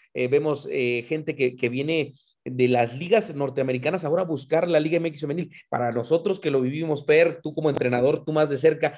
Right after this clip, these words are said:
yo como un simple aficionado, pero que me tocó ir a, a, a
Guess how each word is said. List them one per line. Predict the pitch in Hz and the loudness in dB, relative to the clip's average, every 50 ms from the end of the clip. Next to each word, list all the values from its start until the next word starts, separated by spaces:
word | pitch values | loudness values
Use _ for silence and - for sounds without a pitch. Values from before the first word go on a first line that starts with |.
| - _ _ | -16 _ _
yo | - 165 185 | 0 0 2
como | 185 196 180 180 190 | 2 2 -2 -2 -4
un | 185 | -4
simple | 180 185 180 175 156 170 | -4 -4 -6 -2 2 2
aficionado, | 156 131 147 131 131 139 139 143 143 147 151 160 156 - - _ _ _ - | 2 2 2 0 0 2 2 4 4 6 6 4 4 2 -10 _ _ _ -2
pero | - 131 127 | 0 0 2
que | 131 135 | 2 0
me | 139 131 | -2 0
tocó | 131 123 - - 165 180 190 | -2 -2 2 6 6 6 6
ir | 185 185 196 190 180 180 - _ - - | 6 2 0 -2 -4 -8 -16 _ -18 -8
a, | - - 123 123 - - 131 | -4 -4 -4 -4 -4 -8 -6
a, | 135 139 131 131 127 - 135 135 131 131 131 | -2 -2 -2 -2 -2 -4 -4 -2 0 0 0
a | 131 | 0